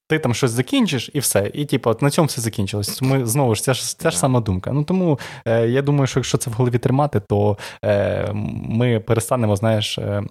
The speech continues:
Speaker 1: годувати себе якимись ілюзіями. М.
Speaker 2: Так, так. А це,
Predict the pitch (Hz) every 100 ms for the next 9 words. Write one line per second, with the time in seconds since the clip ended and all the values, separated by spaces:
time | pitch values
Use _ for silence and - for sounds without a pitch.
0 | - - 101 107 110 110 104 104 98 104
1 | 101 - 98 95 101 101 - - - -
2 | - 113 110 104 - - - - 101 -